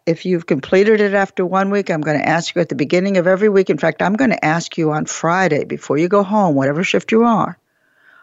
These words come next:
are on, is to decide on what you wanna pick up the next day of work.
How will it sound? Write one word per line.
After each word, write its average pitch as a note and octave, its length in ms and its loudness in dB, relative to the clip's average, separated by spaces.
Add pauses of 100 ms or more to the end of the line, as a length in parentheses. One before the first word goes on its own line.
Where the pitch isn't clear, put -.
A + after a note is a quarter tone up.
(100)
are G3 260 2
on, - 300 -2
is D#3+ 380 0
to D#3+ 380 -4 (220)
decide F#3 400 0
on F3 100 0
what D3+ 220 -4
you F3+ 80 -4
wanna D3+ 220 -6
pick - 240 -8
up - 240 -6 (180)
the D3+ 80 -4
next D3 300 -4
day C#3 120 -2
of - 140 -4
work. - 360 -8